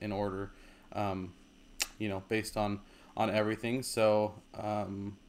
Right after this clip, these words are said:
I figure we can just go through, uh, everyone can say their top pick, second, and we'll go second pick, third pick, uh, and, and all the way through. So we'll start with twenty seventeen, and I'm gonna have Manny go ahead and give us your, who, who's the number one guy from the twenty seventeen draft at this point for you?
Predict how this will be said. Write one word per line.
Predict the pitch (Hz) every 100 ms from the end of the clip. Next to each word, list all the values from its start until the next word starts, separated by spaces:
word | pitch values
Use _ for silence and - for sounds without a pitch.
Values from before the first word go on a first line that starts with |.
| - - - - - -
I | 120
figure | 156 139
we | 139 135
can | 135
just | 131 127
go | 139 135
through, | 131 - 139 139 139 120 -
uh, | 101
everyone | 104 113 120 117
can | 120 110 110
say | - 113
their | 110
top | 104 - 151 135 -
pick, | 131 127 - - - - -
second, | - 120 107
and | 110 113
we'll | 113
go | 107 107
second | - 113 104
pick, | 110 95
third | 107 98
pick, | 107 98 - -
uh, | 107 95 92
and, | - 98
and | 107 104
all | 101
the | 104
way | 107
through. | 101 110 101
So | 101 110 107 - - -
we'll | 123
start | - 165
with | 151
twenty | - 160 156
seventeen, | - 147 127 107 - 120 131 135 123
and | 117
I'm | 120
gonna | 127 120
have | 120
Manny | 120 139 139 143 131 - - -
go | 151
ahead | 147
and | 139
give | 139
us | 135
your, | 120 113 -
who, | 143 165
who's | 160 147
the |
number | 139 143 139
one | 139 131
guy | 123 113
from | 110
the | 104
twenty | 123 110
seventeen | 113 104 110
draft | 104 101 -
at | 98
this | 98
point | - 104 -
for | 98
you? | 95